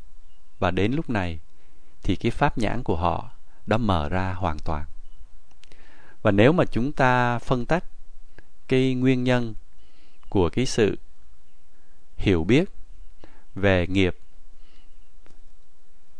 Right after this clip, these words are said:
Kama Sakata Samadhi thì chúng ta mới thấy rằng cái nhân của nó nằm ở cái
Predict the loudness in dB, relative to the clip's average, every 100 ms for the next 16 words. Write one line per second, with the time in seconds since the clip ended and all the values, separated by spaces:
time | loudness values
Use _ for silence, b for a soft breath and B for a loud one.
0 | -6 -6 -6 -6 -6 2 4 4 4 2
1 | 2 2 2 4 2 2 0 -4 -6 -6
2 | -6 -4 0 0 2 0 0 -2 -2 -2
3 | -4 -4 -6 -6 -6 -2 2 4 2 4
4 | 6 6 4 4 2 2 2 2 4 4
5 | 2 0 -4 -4 b b b b b 2
6 | 4 6 4 4 -2 -6 -6 0 2 2
7 | 2 2 -2 -4 -6 -4 2 2 2 0
8 | -2 0 0 0